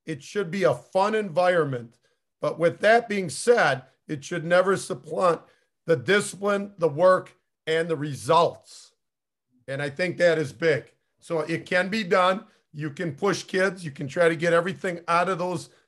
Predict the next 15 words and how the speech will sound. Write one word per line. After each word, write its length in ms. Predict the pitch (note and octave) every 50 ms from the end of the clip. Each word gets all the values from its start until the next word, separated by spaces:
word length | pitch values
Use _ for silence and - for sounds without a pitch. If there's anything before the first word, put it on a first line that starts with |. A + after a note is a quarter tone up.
| _ _ _
individuals. 720 | - F3+ F#3+ F#3 F#3+ D#3 F3+ F3+ F3+ C#3 F#3 F#3+ F3+ C3+ C#3+
You 80 | D#3
can 180 | C#3+ - F3+ D#3+
have 200 | E3+ E3+ F3+ F#3+
a 40 | G3+
lot 220 | G3 G3+ G3 G3+
of 160 | G#3 G3+ G3+ -
fun. 400 | G3+ F#3 F3 F3 F#3 F#3 F#3 - _ _ _ _ -
It 180 | - D#3+ -
can 160 | - F3+ E3+ D#3+
be 140 | E3 E3+
a 60 | E3 D3+
very 280 | C#3 E3+ F#3 G3 G3+
warming 580 | F#3+ D3+ D3 E3+ F#3+ G3+ G#3 G#3+ G#3+ A3+ A3 G#3+
environment, 800 | G3+ F#3+ D3+ D#3 G3+ G3+ G#3 F#3 E3 D#3 C#3+ C#3+ C#3 C#3 -